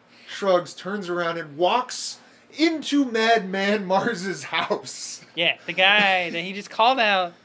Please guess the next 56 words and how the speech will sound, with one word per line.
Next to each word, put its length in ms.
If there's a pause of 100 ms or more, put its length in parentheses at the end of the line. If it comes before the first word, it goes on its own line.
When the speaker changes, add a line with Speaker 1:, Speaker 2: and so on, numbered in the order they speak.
(120)
Speaker 2:
threw 220
a 40
rock 300
at 60
his 100
house, 300
like, 160
"Hey, 320 (340)
I'm 160
gonna 140
go 80
snooping 340
around 300
now." 240 (320)
Speaker 1:
Just 300 (180)
for 60
no 320
reason, 380
too. 200
Like, 240
he 280
literally 500
turned 280
his 140
back 320
on 140
that 160
thing 180
he 120
saw 240
in 60
the 60
tree 260
to 140
walk 440
to 100
the 140
house. 200
<laughs> 0
Speaker 2:
Yeah, 200 (180)
Speaker 1:
Like, 180
Speaker 2:
right, 440
Speaker 1:
just 200
Speaker 2:
right. 80 (540)
Speaker 1:
not, 320 (500)
not 260
the 60
brightest, 460
and 100
we 120
all 140
hope 220
he's 160
dead 240
very 260
soon. 200